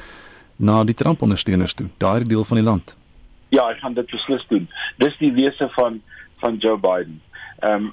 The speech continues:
Speaker 2: en, en, en, en ek gebruik dieselfde woorde as wat ek vir Mitch McConnell gebruik het, 'n deurwinterde politikus. Hulle
Speaker 1: Hmm.
Speaker 2: weet wat is die regte goed om op die regte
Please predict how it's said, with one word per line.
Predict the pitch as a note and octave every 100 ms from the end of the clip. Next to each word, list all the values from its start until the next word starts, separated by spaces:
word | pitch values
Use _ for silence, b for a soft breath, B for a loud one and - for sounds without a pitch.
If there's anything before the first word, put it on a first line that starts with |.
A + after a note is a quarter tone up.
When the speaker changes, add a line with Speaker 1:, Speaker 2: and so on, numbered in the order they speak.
| - -
Speaker 2:
en, | B2 A2+ A#2 B2+
en, | B2 - C#3
en, | B2+ A#2+
en | B2+ A#2
ek | -
gebruik | B2 B2 C3+
dieselfde | C#3 D#3+ D3+ A2+
woorde | A#2 A2+ A#2+
as | A2 G#2
wat | G#2
ek | -
vir | A2
Mitch | A2 A#2 B2
McConnell | A#2+ A#2+ A2+
gebruik | G#2+ G2 F#2
het, | G2+ F#2 B B B -
'n | G#3+
deurwinterde | A3 A3+ G#3+ - B2 - B2+ A2+
politikus. | A2 A2 G2+ - G#2 G2 -
Hulle | - -
Speaker 1:
Hmm. | F2+ F#2+
Speaker 2:
weet | A#2 G#2 - B B B -
wat | G#2 C#3
is | -
die | B2+ B2 B -
regte | - A#2+ - -
goed | C#3+ - -
om | A2
op | G#2+
die | G#2
regte | G2 - -